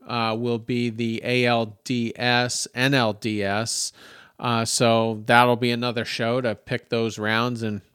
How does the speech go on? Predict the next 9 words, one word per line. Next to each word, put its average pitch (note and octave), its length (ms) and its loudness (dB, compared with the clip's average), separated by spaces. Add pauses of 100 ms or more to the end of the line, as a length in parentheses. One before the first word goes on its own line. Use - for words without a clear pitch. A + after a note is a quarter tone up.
recap, A2+ 640 -2
uh, A2 180 -4 (100)
uh, A2+ 220 -10
as A2 180 -4
well A2 280 2
the G#2+ 100 -2
wild G#2 340 2
card. G#2+ 360 0
And G#2 160 -6